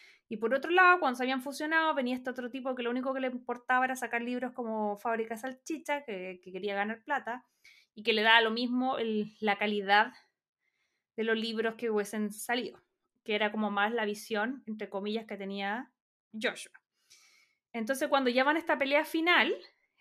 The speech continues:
em, todos, em, ella ya estaba como enamorada y di-, así como, "Ya, bueno, filo, que gane el mejor".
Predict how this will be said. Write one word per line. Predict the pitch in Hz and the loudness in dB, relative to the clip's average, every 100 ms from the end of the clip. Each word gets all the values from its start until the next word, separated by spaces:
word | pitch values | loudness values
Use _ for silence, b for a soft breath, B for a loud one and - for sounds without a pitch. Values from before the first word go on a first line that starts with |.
| _ | _
em, | 214 208 202 202 196 196 190 185 180 170 - b b b _ | -6 -4 -2 -2 -2 -2 -4 -6 -8 -10 -16 b b b _
todos, | - 247 277 285 | -2 0 0 0
em, | 226 214 208 196 196 185 180 - _ _ | 0 2 2 0 -2 -4 -8 -14 _ _
ella | 254 269 | 4 4
ya | 285 | 4
estaba | 294 302 285 | 2 4 4
como | 285 | 2
enamorada | 277 254 220 262 294 302 | 0 2 4 6 6 4
y | |
di-, | 277 240 | 2 -2
así | 247 269 | -4 -6
como, | 262 240 | -4 -2
"Ya, | 226 240 | 0 0
bueno, | 240 226 | 0 -2
filo, | 220 262 233 294 - - _ _ _ _ _ _ | -4 -4 -2 -2 -4 -10 _ _ _ _ _ _
que | 208 | 0
gane | 202 208 220 | 4 4 4
el | 226 | 0
mejor". | 220 - 202 277 | -4 -2 0 -2